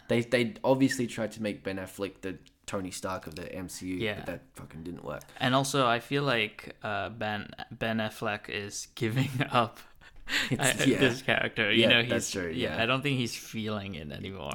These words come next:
Speaker 1: Yeah, yeah, and he's only been in one movie. <laughs>
Speaker 2: And I'm not sure if Henry
Speaker 1: Or two.
Speaker 2: Cavill, Henry Cavill theoretically could carry, you know, this team, but, um, the character of Superman in this universe is just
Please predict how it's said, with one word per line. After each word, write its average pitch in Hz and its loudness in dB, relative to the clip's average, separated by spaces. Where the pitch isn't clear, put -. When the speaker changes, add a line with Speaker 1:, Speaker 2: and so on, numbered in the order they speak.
Speaker 1:
Yeah, 101 2
yeah, 92 -2
and 80 -4
he's 90 -6
only 101 -2
been 104 -4
in 110 -4
one 113 0
movie. 107 -4
<laughs> - -12
Speaker 2:
And 151 6
I'm 123 4
not 127 4
sure 123 0
if 110 -4
Henry 110 -2
Speaker 1:
Or - -8
two. - -10
Speaker 2:
Cavill, 107 2
Henry 220 0
Cavill 180 0
theoretically 135 2
could - -4
carry, 120 -2
you 113 -6
know, 101 -4
this - -4
team, 120 -4
but, 123 6
um, 104 -6
the 104 -10
character - -2
of 101 -10
Superman 104 -4
in 104 -6
this 107 -6
universe 120 -6
is - -8
just 107 -6